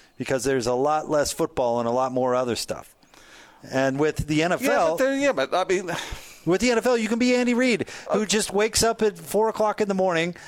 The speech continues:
Speaker 1: and does football, football, football until one
Speaker 2: I, I
Speaker 1: o'clock in the morning
Speaker 2: understand.
Speaker 1: and then gets ten minutes sleep. I mean, that's,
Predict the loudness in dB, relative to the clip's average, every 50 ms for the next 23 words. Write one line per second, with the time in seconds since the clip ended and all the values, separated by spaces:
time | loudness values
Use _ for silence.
0 | -20 -18 -4 -2 -2 0 2 2 0 0 0 -2 -2 0 2 0 0 0 0 -2
1 | 0 0 0 0 0 -2 -4 -2 0 0 2 2 2 2 2 0 0 0 0 2
2 | 2 2 2 0 0 0 0 0 0 0 2 2 0 2 0 0 0 0 2 2
3 | 2 2 2 0 0 0 0 0 0 0 0 0 -2 -4 -2 -2 -2 0 0 0
4 | 0 0 0 0 0 0 2 2 0 0 0 -2 0 0 0 2 2 2 0 0
5 | -2 -6